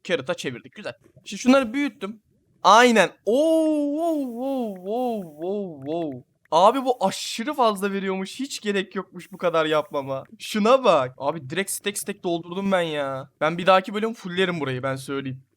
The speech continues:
Şimdi hiç vakit kaybetmeden görevlerimize geçelim. Pixelus, carrot, charcoal ve dört tane de ip istiyor.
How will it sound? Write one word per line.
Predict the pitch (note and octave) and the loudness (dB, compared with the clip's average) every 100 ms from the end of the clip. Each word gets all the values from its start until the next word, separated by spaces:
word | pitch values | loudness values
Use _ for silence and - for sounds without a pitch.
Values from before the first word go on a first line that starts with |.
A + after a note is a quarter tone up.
| _ _ | _ _
Şimdi | - C#4 | -10 -4
hiç | C4 | -2
vakit | B3 - | -2 -4
kaybetmeden | A#3+ A#3+ G#3+ A#3+ G3+ | -6 -6 -6 -4 0
görevlerimize | F#3+ F#3+ F#3+ F#3+ F3+ | 0 0 -2 -4 -6
geçelim. | C#3+ C3 - _ _ | -6 -10 -14 _ _
Pixelus, | A#3+ - D4+ A3 C3 - _ | -8 -4 -2 -2 -4 -10 _
carrot, | A#3+ A#3 - | 2 2 0
charcoal | - G#3+ A#3 A#3+ A3 | -4 -2 0 -2 -4
ve | G3+ F#3+ | -4 -2
dört | A3 A3 | -4 0
tane | D3+ D3+ | -2 -2
de | A#3 | -8
ip | - G3 C#3+ | -8 -12 -10
istiyor. | - - D3 | -14 -10 -10